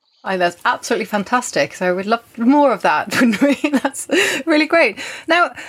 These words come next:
I just wanted to ask, first of all, so your book, you're talking about this period's formation of Scotland, and you've called it The Crucible of Nations. Can you explain that title a little bit?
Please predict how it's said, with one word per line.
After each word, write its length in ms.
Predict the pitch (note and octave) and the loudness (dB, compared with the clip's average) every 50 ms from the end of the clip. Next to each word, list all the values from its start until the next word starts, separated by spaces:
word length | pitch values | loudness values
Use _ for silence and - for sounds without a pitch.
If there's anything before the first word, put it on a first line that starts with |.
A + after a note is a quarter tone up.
| - - - | -18 -12 -4
I 140 | - D4+ E4 | -2 -2 -2
just 160 | - A#4 - | 0 0 -2
wanted 140 | A4+ - - | -2 0 2
to 100 | E4+ D#4+ | 2 2
ask, 200 | C#4+ C#4+ - - | 2 2 0 -4
first 480 | - - F4 E4+ E4+ E4+ E4 - - C#4+ | -4 0 0 2 2 0 -2 -2 -4 -4
of 120 | A3+ G3+ | -2 -2
all, 360 | G3 E3 D3 D3+ D#3+ F#3 - - | -2 -2 -2 -2 -2 -2 -2 -4
so 220 | - - C4+ B3+ | -4 -2 0 0
your 480 | B3+ B3+ G3+ - - A#3+ C#4 D4 C4 - _ - | 0 0 -2 -6 -6 -4 -4 -4 -4 -6 _ -4
book, 260 | C#4 C4 F#3+ F#3 - | -2 -2 -2 -4 -8
you're 100 | A#3+ A#3+ | -10 -10
talking 300 | - - D#4+ D#4 D4 C#4+ | -8 -8 -8 -6 -4 -4
about 140 | C#4 A3 G#3 | -4 -4 -6
this 140 | A#3 A3 | -8 -12
period's 480 | - - - A3+ A3+ G#3+ G#3+ G3+ F3+ F#3 | -14 -14 -10 -8 -6 -6 -6 -8 -10 -12
formation 420 | - G3+ F#3 F3+ F3+ F3+ - - | -12 -12 -10 -10 -10 -12 -14 -18
of 80 | E3 - | -20 -20
Scotland, 420 | - - - G#3+ - A3 A3 G#3+ F#3+ | -20 -18 -16 -14 -10 -8 -8 -8 -6
and 180 | G#3 A3+ A3 - - - - - - | -8 -8 -10 -12 -16 -20 -16 -12 -10
you've 160 | C#4 C4+ - | -10 -10 -12
called 400 | - - - F#4 F#4 F4+ D#4 - | -10 -6 -4 -2 -2 -2 -2 0
it 400 | C4 A3+ G3+ - - - - - - _ - | 0 0 0 0 -4 -10 -10 -10 -12 _ -10
The 120 | G#3 B3+ | -10 -10
Crucible 720 | B3+ - - D4 C#4 C4 - - C4 A3+ B3 B3+ B3 - | -10 -8 -6 -4 -4 -4 -4 -6 -8 -8 -8 -8 -8 -8
of 140 | A3+ A3+ A3 | -10 -10 -6
Nations. 1120 | A3+ A#3+ A#3+ A#3+ B3 C4 C4 B3+ A#3 - - - E3+ C#3+ - C#3+ D3 D3+ G3+ - - - _ _ _ _ _ | -4 -2 -2 0 0 -2 -2 -4 -6 -10 -12 -12 -12 -12 -12 -14 -14 -14 -16 -18 -20 -20 _ _ _ _ _
Can 140 | - - F4 | -8 -6 -4
you 260 | F#4+ G4 G4 F#4+ D4+ - _ _ - | -4 -2 -4 -4 -6 -10 _ _ -8
explain 680 | - - - - - - E4 E4 D#4+ D#4+ D#4+ D#4+ D#4 | -8 -6 -8 -12 -10 -6 -2 -2 0 2 2 0 0
that 260 | D4+ D4+ C#4 - - | 0 -2 -4 -6 -10
title 920 | - - - D4+ D4+ D4 C#4 - - - A3 F3 D#3 D3 - G#2+ C3 B2+ - - | -16 -12 -8 -8 -8 -8 -8 -12 -14 -14 -14 -14 -14 -14 -16 -16 -16 -18 -18 -16
a 80 | - - | -16 -16
little 320 | D3+ D3 C#3+ - - C#3 - - | -16 -16 -18 -20 -20 -20 -20 -18
bit? 240 | - - - - | -18 -18 -18 -20